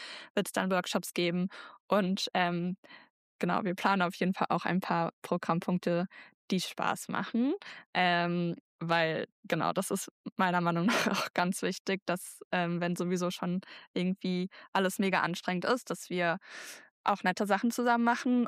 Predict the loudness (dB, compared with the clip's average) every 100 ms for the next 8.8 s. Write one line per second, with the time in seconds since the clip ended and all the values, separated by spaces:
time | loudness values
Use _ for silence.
0 | 2 2 2 0 -4 0 0 0 0 0
1 | 0 2 2 2 -2 -2 -2 -2 -2 -4
2 | -2 -2 -2 -4 -6 -2 -2 -4 -4 -4
3 | -2 0 2 0 -2 0 0 0 -2 -18
4 | -20 _ -4 2 2 2 2 2 2 0
5 | 0 4 2 0 0 2 4 2 0 0
6 | 0 0 2 2 0 0 -2 -2 -2 -2
7 | 0 0 0 0 0 0 0 0 0 -2
8 | -4 -4 -2 -2 0 4 4